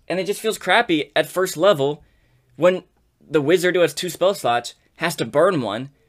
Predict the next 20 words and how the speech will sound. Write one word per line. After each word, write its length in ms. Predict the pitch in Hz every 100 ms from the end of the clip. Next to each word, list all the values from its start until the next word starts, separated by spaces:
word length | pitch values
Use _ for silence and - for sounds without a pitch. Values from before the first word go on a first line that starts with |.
| _ _ _
to 100 | -
deal 420 | 156 147 165 170 -
not 260 | 139 151 170
even 180 | 160
as 120 | 156 139
much 200 | 139 -
damage 300 | 110 123 123
that 120 | 135
the 60 |
barbarian 540 | 135 143 131 165 165 123
gets 200 | 127 127
on 100 | 131
every 220 | 131 131
single 260 | 135 143 135
attack 340 | 143 156 131 -
f-, 60 | 113
for 280 | - 131
no 280 | 120 127 139
extra 260 | 131 135 127
resources. 680 | 135 135 76 - 62 -